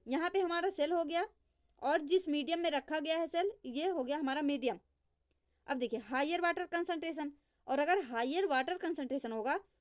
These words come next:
तो सॉल्यूशन very dilute, dilute means तनु बोलते हैं जिसको, मतलब मान लीजिए चीनी ज़्यादा पानी कम है तो वो बहुत गाढ़ा होगा, लेकिन अगर पानी ज़्यादा है चीनी कम है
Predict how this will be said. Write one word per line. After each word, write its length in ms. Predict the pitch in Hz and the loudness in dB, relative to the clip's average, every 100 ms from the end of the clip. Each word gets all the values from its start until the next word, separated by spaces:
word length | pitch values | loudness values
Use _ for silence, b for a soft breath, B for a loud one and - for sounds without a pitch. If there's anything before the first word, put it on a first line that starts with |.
| _ | _
तो 60 | 320 | -6
सॉल्यूशन 600 | - 339 311 311 294 381 320 | -4 0 0 0 0 2 2
very 300 | 214 302 370 | 0 2 4
dilute, 600 | 285 294 285 339 359 - 185 | 4 4 4 4 4 2 -8
dilute 360 | 196 277 311 370 | 0 0 0 -4
means 220 | 349 403 - _ _ - | -4 -4 -6 _ _ 0
तनु 240 | 320 392 | 4 4
बोलते 260 | 277 247 233 | 4 4 2
हैं 100 | 226 | -2
जिसको, 320 | 202 - 202 | -4 -4 -6
मतलब 300 | 208 277 339 | -2 -2 -2
मान 160 | 339 330 | -2 -2
लीजिए 220 | 339 339 262 - | -2 -4 -6 -4
चीनी 260 | 285 294 | -2 -2
ज़्यादा 280 | 302 285 320 | 0 0 0
पानी 260 | 370 285 302 | -2 -2 -2
कम 160 | 302 330 | 0 0
है 60 | |
तो 120 | 302 | -2
वो 100 | 320 | -4
बहुत 280 | 294 320 277 233 | -2 -2 -2 0
गाढ़ा 340 | 254 254 320 | 2 4 2
होगा, 340 | 302 214 185 170 _ _ _ _ | 0 0 -2 -8 _ _ _ _
लेकिन 320 | - 254 349 349 | 2 2 2 2
अगर 220 | 349 381 - - - | 2 2 -2 -10 -2
पानी 260 | 240 320 | 2 2
ज़्यादा 260 | 359 330 330 | 2 2 2
है 120 | 339 | 0
चीनी 280 | - 302 330 | 0 -2 -2
कम 200 | 330 339 | -2 -2
है 120 | 349 | -2